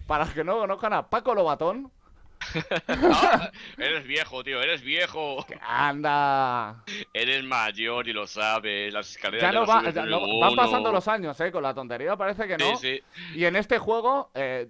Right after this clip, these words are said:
Speaker 1: yo creo que soy el que menos lleva de todos nosotros, pero con la tontería llevan tres años jugando. Sí,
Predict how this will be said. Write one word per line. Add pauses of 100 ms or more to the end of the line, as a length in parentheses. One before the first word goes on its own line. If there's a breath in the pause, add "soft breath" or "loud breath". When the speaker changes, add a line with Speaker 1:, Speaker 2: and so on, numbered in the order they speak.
Speaker 1:
yo
creo
que
soy
el
que
menos
lleva
de
todos
nosotros,
pero
con
la
tontería
llevan
tres
años
jugando. (960)
Sí,